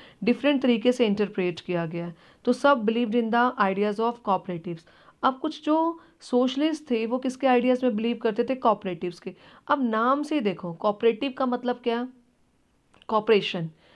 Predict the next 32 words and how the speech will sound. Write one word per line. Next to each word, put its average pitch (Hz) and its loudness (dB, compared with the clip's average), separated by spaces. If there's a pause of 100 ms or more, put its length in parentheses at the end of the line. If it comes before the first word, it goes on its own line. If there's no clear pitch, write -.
(340)
You 254 0
people 294 2
have 247 2 (140)
to 277 -2
do 254 -4 (380)
work 220 2 (100)
with 233 0 (220)
cooperation। 190 -6 (460)
आप 247 2
लोगों 226 2
को 247 0
काम 208 0
करना 208 -2
है 247 -2
कॉपरेशन 185 -6
से। 165 -10 (400)
तो 302 4
यही 285 4 (160)
एक 269 2 (380)
सोशलिज्म 262 2
का 269 4
एक 269 0
आइडिया 202 2
था 247 -2 (360)
कि 302 2
हमने 285 4
कॉप-, - -2
कॉपरेशन 262 0
से 294 -4
काम 180 -2
करना 160 -8
है। 165 -12